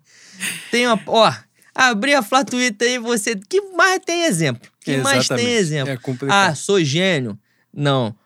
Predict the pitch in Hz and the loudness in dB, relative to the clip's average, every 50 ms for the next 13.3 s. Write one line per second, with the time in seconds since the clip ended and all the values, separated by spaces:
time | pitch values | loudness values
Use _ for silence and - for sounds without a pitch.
0 | _ _ - 127 131 127 - 156 151 127 123 - - 170 170 165 - _ - 170 | _ _ -4 -4 -4 -2 -2 -2 -2 -2 -2 -2 -2 -2 -2 -2 -2 _ 2 2
1 | 170 180 185 180 175 175 165 151 143 - - 165 156 147 123 - - 147 156 151 | 4 4 2 0 -2 -2 -4 -4 -6 -6 -6 -6 -6 -6 -6 -4 -2 0 2 2
2 | 165 196 247 - - - 208 175 175 185 214 233 233 240 240 233 214 185 175 180 | 2 0 0 -2 -4 -4 -2 -2 0 0 -2 -2 -4 -4 -4 -2 0 0 0 -2
3 | 208 294 277 - 226 214 - 262 196 185 196 214 269 - - - 359 240 427 415 | -2 -4 -6 -6 -6 -6 -6 -4 -4 -4 -4 -6 -8 -10 -10 -8 -8 -8 -8 -10
4 | - 311 240 208 175 - - - 247 247 247 233 180 - 226 - - - - 202 | -8 -8 -8 -8 -8 -10 -10 -6 -4 -2 -2 -4 -4 -4 -2 -2 -2 -2 -2 -2
5 | 185 147 117 208 185 156 - - 143 135 123 110 - _ _ _ _ _ _ _ | -2 -2 0 -2 -4 -4 -4 -6 -6 -6 -8 -10 -14 _ _ _ _ _ _ _
6 | - 202 208 208 220 240 233 220 214 214 202 - 220 208 196 180 165 156 147 143 | -4 -2 0 0 0 0 0 0 0 0 0 0 0 2 2 4 2 2 0 0
7 | 160 175 165 180 165 - - 165 147 135 - - 185 180 151 135 - - - 175 | -2 -2 -2 -4 -6 -6 -4 -4 -4 -4 -4 -4 -6 -6 -4 -6 -4 -4 -4 -2
8 | 190 196 170 156 160 170 185 175 - - 185 - 196 202 185 190 180 160 147 147 | -2 -2 0 0 0 0 -2 -2 -4 -6 -6 -6 -6 -4 -4 -2 -4 -2 -4 -4
9 | 123 131 131 131 - - 190 196 196 202 220 202 220 208 - 202 196 175 - - | -4 -6 -6 -4 -4 -2 -2 -2 -2 -2 -4 -4 -4 -4 -2 -2 -2 -4 -4 -4
10 | 160 143 - - 151 147 - - 185 196 190 - 175 156 147 - - 175 180 170 | -4 -4 -2 -4 -4 -4 -4 -4 -4 -2 0 0 0 0 0 -2 -2 -2 -2 -2
11 | 160 - 156 147 - 214 208 185 262 269 320 311 311 - - 190 175 165 - 170 | -4 -4 -6 -4 -2 -4 -4 -2 -4 -4 -4 -4 -4 -4 -4 -4 -4 -4 -4 -6
12 | 160 151 160 175 175 - - 170 185 196 - - 160 151 147 143 160 170 175 170 | -4 -2 -2 -4 -4 -4 -4 -2 -2 -4 -4 -4 -4 -4 -4 -2 -2 -2 -2 -2
13 | 170 165 180 214 - - | 0 0 -2 -2 -4 -8